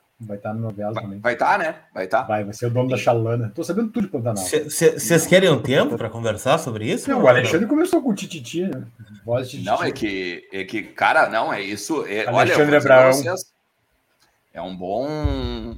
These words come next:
Speaker 2: é um bom, é um bom remake, é um bom remake.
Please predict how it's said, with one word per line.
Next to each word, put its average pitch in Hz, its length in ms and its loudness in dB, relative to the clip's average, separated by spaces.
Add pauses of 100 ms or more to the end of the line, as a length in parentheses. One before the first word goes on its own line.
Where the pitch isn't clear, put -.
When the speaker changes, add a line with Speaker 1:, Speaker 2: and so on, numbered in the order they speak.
(180)
Speaker 2:
é 92 60 -12
um 90 120 -12
bom, 117 800 -12 (460)
é - 40 -8
um 95 100 -6
bom 113 180 -2
remake, 101 420 -4
é - 20 -10
um - 80 -18
bom 98 140 -6
remake. 82 420 -12